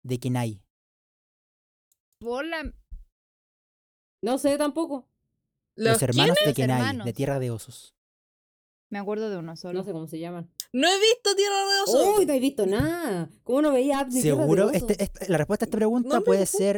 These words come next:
Speaker 4: importa.
Speaker 1: puede dar la vuelta al
Speaker 3: Yo no me lo sé, así que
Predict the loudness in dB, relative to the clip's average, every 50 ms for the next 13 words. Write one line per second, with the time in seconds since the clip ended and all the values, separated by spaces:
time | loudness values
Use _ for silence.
0 | -2 -8 -12 -16 -18 -20 -20 -20 _ _ -4 -2 0 0 2 0 2 2 0 2
1 | 2 0 0 -2 -6 -10 -12 -12 _ _ -10 -10 -8 -8 -8 -10 -12 -14 _ _
2 | _ _ _ _ _ _ _ _ _ _ _ _ _ _ _ _ _ _ _ _
3 | _ _ _ _ -14 -8 -4 -4 -2 -2 -2 -2 -4 -4 -6 -6 -6 -8 -8 -8
4 | -8 -12 -14 -14 -16